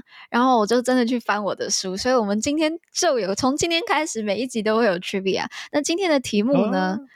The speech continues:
Speaker 1: 我，诶，你们，对，我都没有写在脚本上面，所以 Jerry，就是方瑜，Ledo 完完全全不知道答案是什么。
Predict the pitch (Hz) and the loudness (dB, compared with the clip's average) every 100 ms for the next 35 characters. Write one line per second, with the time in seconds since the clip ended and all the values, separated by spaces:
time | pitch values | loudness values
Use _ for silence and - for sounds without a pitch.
0 | _ - - _ 269 285 226 233 - - | _ -10 -10 _ 2 4 2 0 -4 0
1 | 262 214 262 427 339 359 185 196 165 185 | 2 4 2 2 0 0 -2 -2 -2 -2
2 | 202 180 95 127 208 277 294 233 - - | -4 -4 -2 -4 0 4 4 2 -2 -10
3 | - 254 262 254 220 190 240 247 240 226 | -2 0 2 2 2 2 2 4 4 2
4 | 214 247 240 202 185 202 214 170 170 185 | 0 0 4 4 4 2 0 2 2 0
5 | 190 208 170 175 185 190 160 156 170 160 | -2 0 0 0 0 0 0 -4 -4 -6
6 | - - | -6 -6